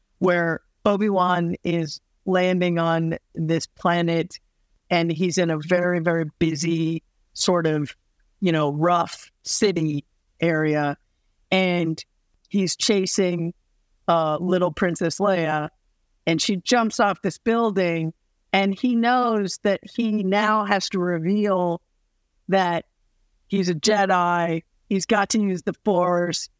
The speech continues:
He has to save her. And he also doesn't know if he has the skill to do this. You know, so he's like, "Wait, I can't reveal that I'm a Jedi, but I have to reveal that I'm a Jedi.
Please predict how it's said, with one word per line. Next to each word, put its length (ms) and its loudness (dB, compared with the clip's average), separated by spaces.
He 120 0
has 380 0
to 120 0
save 460 0
her. 420 0
And 140 2
he 100 -4
also 440 2
doesn't 540 -2
know 720 0
if 140 2
he 160 0
has 380 0
the 100 0
skill 720 0
to 140 -4
do 340 0
this. 600 -8
You 100 2
know, 180 2
so 260 2
he's 260 -2
like, 260 0
"Wait, 340 0
I 100 2
can't 440 -2
reveal 840 0
that 160 2
I'm 160 0
a 40 -2
Jedi, 600 0
but 120 2
I 80 0
have 280 0
to 100 0
reveal 400 0
that 140 0
I'm 140 -2
a 40 -4
Jedi. 540 0